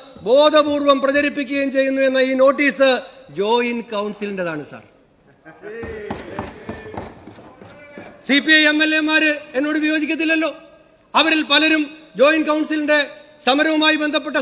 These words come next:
സമ-, ഏ, പിന്നെ യോഗങ്ങളിൽ പോയി പ്രസംഗിച്ചുള്ളവരല്ലേ, രാപ്പകൽ സമരത്തിൽ പോയി പങ്കെടുത്തിട്ടുള്ളവരല്ലേ? സാർ, ഇത് ഇവിടെ ജീവനക്കാരെ ഇടതുപക്ഷ സർക്കാർ വഞ്ചിക്കുന്നു എന്ന് ജോയിന്റ് കൗൺസിൽ ഇറക്കിയ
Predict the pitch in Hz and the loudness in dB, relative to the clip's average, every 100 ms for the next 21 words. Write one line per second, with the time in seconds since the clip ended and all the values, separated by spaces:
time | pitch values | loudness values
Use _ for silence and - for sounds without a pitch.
0 | 247 277 285 - - _ 247 262 269 269 | -4 -6 -6 -14 -20 _ 0 0 0 -2
1 | 269 262 - - - - 233 294 311 320 | 0 0 -2 -18 -20 2 6 6 4 0
2 | 302 311 285 254 320 311 302 302 294 254 | 0 -4 -4 -6 -6 -2 0 0 0 -2
3 | 180 - - _ 220 285 294 302 285 294 | -4 -18 -20 _ 0 0 2 -2 -2 -2
4 | 302 294 269 294 294 285 294 302 311 311 | -2 -2 -4 -4 -2 -2 -2 -4 -4 -2
5 | 311 311 285 220 - - - - - 285 | 0 2 2 0 -10 -20 -20 -12 -2 4
6 | 320 311 311 349 320 320 - - - 196 | 4 2 6 8 10 8 2 -14 -10 -6
7 | 277 349 269 262 320 349 330 - 269 269 | -2 -2 0 -2 2 2 2 0 2 4
8 | 269 277 233 262 311 285 302 254 240 254 | 6 4 2 -2 -2 -4 -4 -4 -4 -2
9 | 262 247 214 240 254 - 269 277 254 254 | -2 0 -2 -2 -4 -4 -4 0 0 0
10 | 262 269 269 - _ - 202 269 320 339 | 0 0 -4 -20 _ -4 2 4 4 0
11 | 320 311 320 330 320 311 349 | -2 -2 -2 -4 -4 -4 -4